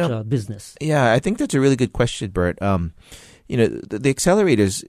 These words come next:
Speaker 1: here in Hawaii and, and very much in every city are really geared towards companies, companies, I should say,
Speaker 2: Mm-hmm.
Speaker 1: right, or
Speaker 2: Mm-hmm.
Speaker 1: teams that
Speaker 2: Mm-hmm.
Speaker 1: have incorporated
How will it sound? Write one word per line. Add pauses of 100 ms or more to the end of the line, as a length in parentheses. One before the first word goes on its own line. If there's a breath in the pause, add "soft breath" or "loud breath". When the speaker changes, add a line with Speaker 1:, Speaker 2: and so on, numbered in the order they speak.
(140)
Speaker 1:
here
in
Hawaii
and,
and
very
much
in
every
city (340 loud breath)
are
really
geared
towards
companies,
companies,
I
should
say,
Speaker 2:
Mm-hmm.
Speaker 1:
right,
or
Speaker 2:
Mm-hmm.
Speaker 1:
teams
that
Speaker 2:
Mm-hmm.
Speaker 1:
have
incorporated